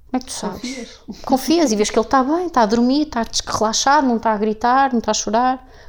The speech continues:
Speaker 1: não é? É usar a mesma técnica.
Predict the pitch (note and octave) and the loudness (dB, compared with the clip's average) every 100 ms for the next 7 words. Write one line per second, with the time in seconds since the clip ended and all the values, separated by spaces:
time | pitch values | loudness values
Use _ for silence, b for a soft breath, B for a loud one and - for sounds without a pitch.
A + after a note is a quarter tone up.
0 | B - B3 B3 C4+ F4 B B B B | B 0 2 4 2 -2 B B B B
1 | A#3 C#4+ C#4+ C4+ C#4+ C#4+ D4 C#4+ C#4+ F4 | 2 2 2 2 2 2 2 0 0 -4
2 | F4 A#3+ A3+ | -4 -6 -6